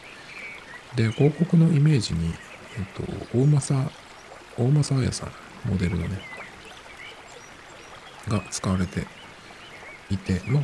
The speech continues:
この辺はなんか普通の、うーん、なんていうのかな、時計っていう感じですね。この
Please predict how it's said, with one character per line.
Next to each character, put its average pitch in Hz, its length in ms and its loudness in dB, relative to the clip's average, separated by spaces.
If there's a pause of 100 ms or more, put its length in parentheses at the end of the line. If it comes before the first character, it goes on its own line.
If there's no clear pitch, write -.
こ 117 100 2
の 156 100 6
辺 180 180 10
は 175 120 10
な 165 60 8
ん 147 60 4
か - 100 -2
普 - 200 0
通 151 200 2
の、 170 420 8 (1700)
う 117 40 -2
ー - 20 0
ん、 98 500 2 (600)
な 107 120 4
ん 92 40 2
て 78 120 -4
い - 20 -4
う - 20 -4
の - 60 -8
か - 100 -6
な、 95 100 -8 (640)
時 98 280 0
計 90 40 2
っ - 20 -4
て - 200 -8
い - 40 -4
う - 80 -8
感 92 240 2
じ - 180 -2 (880)
で 104 100 6
す - 100 -2
ね。 90 200 -2
こ 101 100 0
の 95 220 4